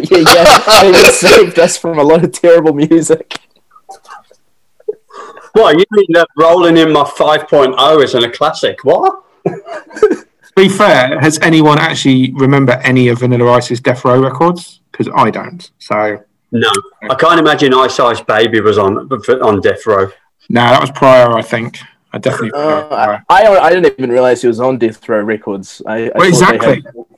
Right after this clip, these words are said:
Speaker 1: I thought they had more quality control than that, but I, gu-, I guess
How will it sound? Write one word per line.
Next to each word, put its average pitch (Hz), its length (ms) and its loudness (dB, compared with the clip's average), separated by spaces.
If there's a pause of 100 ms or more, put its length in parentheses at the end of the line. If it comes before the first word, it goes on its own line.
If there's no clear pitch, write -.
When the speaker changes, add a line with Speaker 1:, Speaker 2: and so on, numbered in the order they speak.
(260)
Speaker 1:
I 139 120 2
thought 190 140 2
they 160 100 2
had 143 120 2
more 143 280 0
quality 139 460 2
control 123 420 -4
than 113 160 -6
that, 113 280 -2
but 117 200 -2
I, 120 80 -2
gu-, 113 120 -6
I 123 120 -8
guess - 180 -10